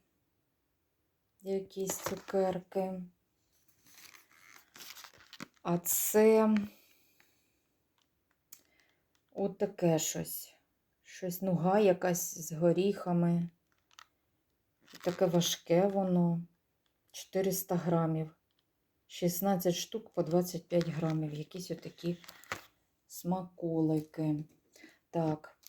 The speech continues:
печиво. Ось така баночка з краєвидами Швейцарії.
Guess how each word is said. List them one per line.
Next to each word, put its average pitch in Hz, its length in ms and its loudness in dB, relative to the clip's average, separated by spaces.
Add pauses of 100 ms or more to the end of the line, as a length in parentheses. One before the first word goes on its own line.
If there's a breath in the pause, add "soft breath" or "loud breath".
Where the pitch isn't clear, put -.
печиво. 202 1120 6 (1800)
Ось 196 300 -4
така 190 460 0
баночка 180 1200 2 (2000)
з - 120 -18
краєвидами 180 1200 4 (2750)
Швейцарії. 170 1400 4